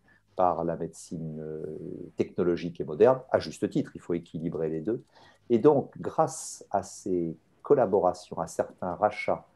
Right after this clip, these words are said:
de laboratoires, euh, asiatiques, chinois essentiellement, et, euh,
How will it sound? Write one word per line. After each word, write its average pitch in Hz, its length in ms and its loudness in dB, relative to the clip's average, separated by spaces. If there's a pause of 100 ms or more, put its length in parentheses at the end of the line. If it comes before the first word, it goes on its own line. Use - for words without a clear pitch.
(380)
de 95 80 0
laboratoires, 87 960 2 (220)
euh, 82 580 -4
asiatiques, - 640 0 (760)
chinois 98 500 2
essentiellement, 85 720 -6 (420)
et, 131 300 6 (840)
euh, 85 200 0